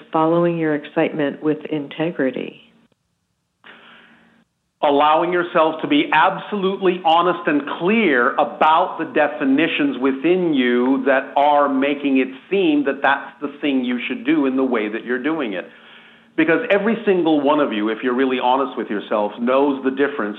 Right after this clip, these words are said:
Speaker 2: between acting in alignment with your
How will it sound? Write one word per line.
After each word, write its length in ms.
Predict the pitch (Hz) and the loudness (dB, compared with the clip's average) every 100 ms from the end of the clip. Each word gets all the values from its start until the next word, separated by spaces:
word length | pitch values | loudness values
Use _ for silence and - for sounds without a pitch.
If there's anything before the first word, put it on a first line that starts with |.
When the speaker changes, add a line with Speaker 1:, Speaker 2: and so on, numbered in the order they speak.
| - | -10
Speaker 2:
between 360 | 120 127 117 | -10 -6 -4
acting 720 | 117 120 131 - 143 139 135 143 139 - _ - | 0 0 0 -4 -2 0 2 0 -2 -12 _ -4
in 140 | 147 | -2
alignment 680 | 131 120 131 151 165 170 147 | 0 2 2 2 0 0 -2
with 120 | 165 | -4
your 100 | 165 | -2